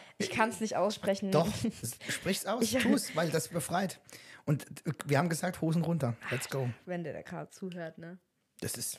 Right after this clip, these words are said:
Speaker 2: völlig scheißegal.
Speaker 1: Ja, ich weiß.
Speaker 2: Dann wird er vielleicht erkennen,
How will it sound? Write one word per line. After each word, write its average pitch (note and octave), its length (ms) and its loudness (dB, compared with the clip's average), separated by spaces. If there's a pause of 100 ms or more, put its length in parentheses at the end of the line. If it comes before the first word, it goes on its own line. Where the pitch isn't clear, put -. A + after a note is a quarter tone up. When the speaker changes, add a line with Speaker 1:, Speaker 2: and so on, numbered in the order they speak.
Speaker 2:
völlig B2+ 260 0
scheißegal. B2+ 540 -2
Speaker 1:
Ja, D#3 240 -6
ich - 160 -16
weiß. F2+ 220 -16
Speaker 2:
Dann A2+ 520 -2
wird B2 140 0
er B2+ 80 0
vielleicht A#2+ 380 -4
erkennen, C#3 580 0